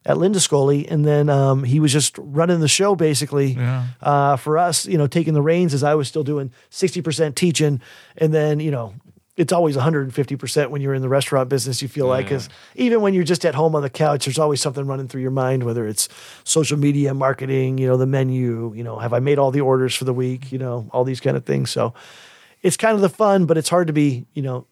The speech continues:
Speaker 1: super passionate about two things at the same time, or, like, four things at the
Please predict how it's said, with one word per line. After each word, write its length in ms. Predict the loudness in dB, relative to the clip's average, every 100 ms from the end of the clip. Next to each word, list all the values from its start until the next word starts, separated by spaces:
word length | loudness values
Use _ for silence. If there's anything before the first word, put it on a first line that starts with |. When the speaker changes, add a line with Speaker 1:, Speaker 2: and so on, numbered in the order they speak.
| -8
Speaker 1:
super 340 | -6 -4 -2
passionate 460 | -2 2 2 0 -2
about 260 | 0 0 0
two 160 | -2
things 260 | -2 -4 -6
at 60 |
the 80 | -8
same 240 | -8 -6 -4
time, 380 | -2 -2 -4 -8 -16 -20 -12 -2
or, 160 | 0 2
like, 220 | 0 0
four 260 | 0 0
things 300 | 0 0 -2
at 60 |
the 60 | -2